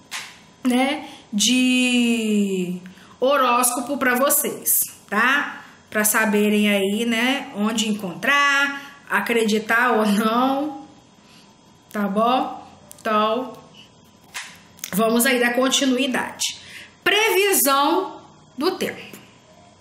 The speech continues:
Observe o modelo de previsão do tempo publicado em um jornal, bem como suas características mais importantes. Eu não sei se hoje ainda existe, é, é,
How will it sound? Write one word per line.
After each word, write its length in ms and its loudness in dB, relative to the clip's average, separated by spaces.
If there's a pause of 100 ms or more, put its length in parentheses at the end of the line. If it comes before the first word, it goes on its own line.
(600)
Observe 800 2
o 60 4
modelo 520 2
de 80 2
previsão 460 0
do 120 -2
tempo 340 -6
publicado 680 0
em 160 0
um 40 2
jornal, 720 0 (240)
bem 300 2
como 260 2
suas 320 0
características 1040 0
mais 360 2
importantes. 440 -2 (260)
Eu 120 2
não 160 2
sei 200 2
se 160 2
hoje 320 2
ainda 220 2
existe, 720 0 (240)
é, 100 -2
é, 1120 0